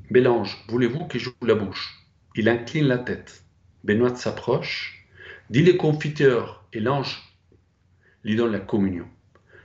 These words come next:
Pendant un temps, l'autre ange se tenait dans un très profond respect,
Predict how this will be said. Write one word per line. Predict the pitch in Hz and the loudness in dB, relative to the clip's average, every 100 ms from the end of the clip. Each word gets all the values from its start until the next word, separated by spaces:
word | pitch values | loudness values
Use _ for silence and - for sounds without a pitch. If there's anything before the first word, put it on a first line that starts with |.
| _ _ | _ _
Pendant | 123 123 135 | 2 4 4
un | 123 117 | 2 0
temps, | 123 151 - - _ _ | -4 -4 -8 -20 _ _
l'autre | - 113 120 165 | 0 0 0 0
ange | 196 196 - | 0 0 -2
se | - | -2
tenait | 120 139 156 | 2 2 0
dans | 127 107 | -2 -2
un | 123 | -4
très | - 208 | 2 2
profond | 208 - - 143 | 2 -4 -6 -6
respect, | 110 110 107 - _ 123 151 - | -6 -8 -12 -14 _ -8 -8 -12